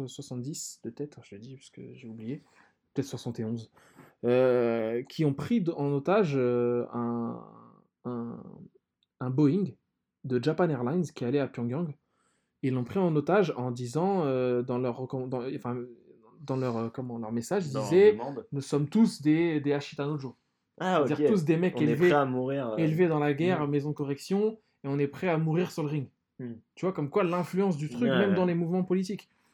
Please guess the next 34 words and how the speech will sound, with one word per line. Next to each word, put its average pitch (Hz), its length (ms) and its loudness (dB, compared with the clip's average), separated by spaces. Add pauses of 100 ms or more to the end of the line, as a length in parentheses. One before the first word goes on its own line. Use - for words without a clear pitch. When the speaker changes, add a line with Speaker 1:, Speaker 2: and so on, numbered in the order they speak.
(720)
Speaker 1:
C'est - 160 -12
un 127 60 -8
truc 175 160 -4
de 160 80 4
dingue. 151 200 0 (540)
Euh, 127 420 4
Haute 156 220 4
Bail, 160 420 4 (800)
là, 180 140 4
c'est 180 140 -2
vraiment 175 260 4
le 160 140 2
tournant. 185 500 2
C'est 165 240 -2
là, 196 220 4
à 196 40 0
ce 185 140 -6
moment-là, 165 420 0
dans 170 100 0
les 143 120 -2
années 151 80 -2
soixante-dix, 156 420 -6
que - 100 -14
ça 143 140 -8
commence 170 280 -4
à 139 80 0
se 123 60 -8
diversifier 156 720 -4 (340)
dans 156 160 2
des 151 140 2
thématiques 175 440 -2
beaucoup 214 360 -2
plus 208 400 0
dark. - 500 -4